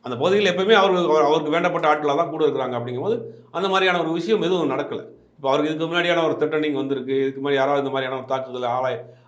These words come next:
அட்டெண்ட் பண்ணியிருக்கிறாங்க அப்படின்ற மாதிரி வந்தா கூட அவரை போட்டிருப்பாங்க, பாதுகாப்பு போட்டிருப்பாங்க, ஒரு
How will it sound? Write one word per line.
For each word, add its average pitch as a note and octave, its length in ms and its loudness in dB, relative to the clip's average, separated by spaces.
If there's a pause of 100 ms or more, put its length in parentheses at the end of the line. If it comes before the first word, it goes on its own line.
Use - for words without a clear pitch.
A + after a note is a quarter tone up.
அட்டெண்ட் D3+ 280 0
பண்ணியிருக்கிறாங்க A#2 460 -2
அப்படின்ற A#2+ 380 -6
மாதிரி B2 220 -4
வந்தா A#2 200 -4
கூட D3 180 -2
அவரை C#3 200 2
போட்டிருப்பாங்க, A2 560 -10 (300)
பாதுகாப்பு C3 440 0
போட்டிருப்பாங்க, A#2 480 -8
ஒரு C3 120 -4